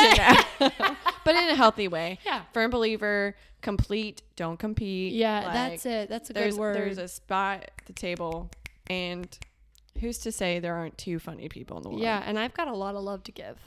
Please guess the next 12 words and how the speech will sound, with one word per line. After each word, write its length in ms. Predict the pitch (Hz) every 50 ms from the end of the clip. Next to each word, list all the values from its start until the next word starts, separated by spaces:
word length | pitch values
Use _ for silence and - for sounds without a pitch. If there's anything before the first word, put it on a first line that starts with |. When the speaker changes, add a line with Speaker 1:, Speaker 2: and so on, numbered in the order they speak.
| - - -
Speaker 2:
Yeah. 180 | - 185 160 82 - - _ _ - - -
Speaker 1:
You 100 | - 208
know? 240 | 196 196 196 240 285 - - - -
Speaker 2:
Right. 280 | 170 165 185 196 170 -
Speaker 1:
So 360 | - - 220 214 202 196 196 202
I 220 | 202 202 214 240
can 360 | - - 269 254 240 220 214 - _ - - -
fully 220 | - - 202 208 208
love 240 | 208 214 214 208 220
you 300 | 208 214 214 220 226 226
and 320 | - 214 226 269 339 330
her 260 | - - 190 190 185